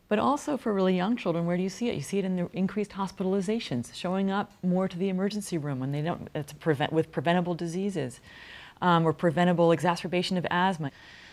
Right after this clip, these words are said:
This is, you know, we, if we could think about poverty during childhood as an, a type of a disease, if we could pay as much attention to poverty for children, as we pay attention to infectious disease, we might be able to do something in this country.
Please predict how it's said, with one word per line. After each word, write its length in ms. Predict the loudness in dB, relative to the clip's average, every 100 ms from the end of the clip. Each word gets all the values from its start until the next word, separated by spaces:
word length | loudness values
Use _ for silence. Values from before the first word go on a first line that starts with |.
| -20 0
This 220 | 0 0
is, 120 | -4 2
you 120 | 2
know, 80 | 2
we, 140 | -2 -4
if 140 | -4 -2
we 80 |
could 280 | -4 -4 -2
think 200 | 0 0
about 440 | 2 4 4 0 -12
poverty 600 | -2 2 4 4 0 -4
during 340 | -4 -2 -2
childhood 580 | -4 -2 0 0 0 -4
as 160 | -4 -6
an, 120 | -8 -10
a 80 | -12
type 220 | -4 -2
of 100 | -2
a 40 | -4
disease, 600 | -4 -4 -2 0 -2 -4
if 140 | -6
we 80 | -2
could 180 | -2 -2
pay 180 | 2 2
as 120 | 4
much 180 | 2 0
attention 720 | -4 -4 -2 0 -2 -2 -4 -12 -20 -20 -20 -20 -20 _
to 160 | -4 -2
poverty 680 | -2 4 6 6 4 0 -6
for 180 | -6 -6
children, 460 | 0 2 2 0
as 200 | 0 0
we 120 | 0
pay 200 | 0 0
attention 560 | 0 0 -2 -2 -2 -4
to 340 | -2 -2 0 -2
infectious 580 | -2 0 0 0 -6 -4
disease, 480 | -4 -2 -4 -4
we 80 | -2
might 240 | 0 0 0
be 80 |
able 120 | -2 -2
to 140 | -6
do 200 | -2 -4
something 420 | -4 -8 -8 -8
in 100 | -6
this 120 | -8
country. 420 | -8 -10 -10 -12